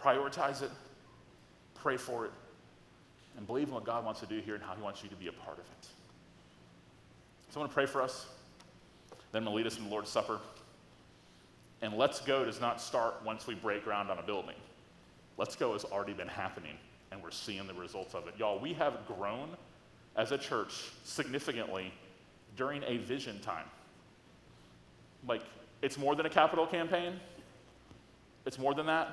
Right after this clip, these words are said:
It's about missionaries. It's about next generation. It's more than that, but, like, that's part of it. And God has grown our church during it. It's wild to me.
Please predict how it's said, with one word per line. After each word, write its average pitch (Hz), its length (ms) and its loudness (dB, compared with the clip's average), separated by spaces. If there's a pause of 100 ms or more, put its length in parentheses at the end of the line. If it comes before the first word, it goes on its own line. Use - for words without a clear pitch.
It's - 100 -14
about 135 180 6
missionaries. 143 480 2
It's - 80 -8
about 120 180 6
next 131 180 -2
generation. 139 260 0
It's 135 120 -6
more 135 180 4
than 156 140 0
that, 165 220 4
but, 127 100 4
like, 117 380 6
that's 151 160 0
part 247 240 8
of 120 100 2
it. 117 120 4 (1120)
And 131 80 -4
God 160 180 4
has 147 140 -2 (160)
grown 143 400 2
our 117 140 4
church - 440 -6
during 82 240 -8
it. - 180 -14 (1600)
It's - 100 -14
wild 214 420 2
to 98 80 -4
me. 87 140 -6